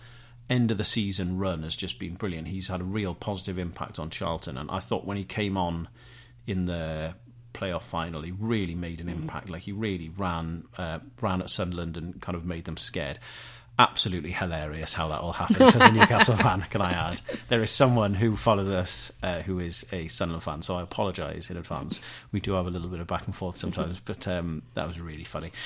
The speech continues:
Speaker 1: Anyway, um, I thought he was brilliant when he came on, and he really seems like he's t-, turned the corner after his injuries,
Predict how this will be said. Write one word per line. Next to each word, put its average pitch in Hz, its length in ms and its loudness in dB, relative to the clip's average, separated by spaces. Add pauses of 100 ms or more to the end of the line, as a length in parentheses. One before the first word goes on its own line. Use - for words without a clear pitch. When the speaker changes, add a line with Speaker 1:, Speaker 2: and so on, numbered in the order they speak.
(140)
Speaker 1:
Anyway, 101 380 2
um, 113 460 2
I 117 100 6
thought - 200 2
he 113 100 4
was 104 260 -4
brilliant 110 260 2
when 101 80 -2
he 95 60 -2
came 95 220 -2
on, 87 180 0
and 98 260 0 (300)
he 110 160 2
really 123 300 4
seems 104 380 0
like 92 140 2
he's 92 240 -4
t-, - 120 -16 (180)
turned 98 320 2
the - 20 -6
corner 92 340 -2
after - 220 -6
his 80 100 -6
injuries, 95 680 0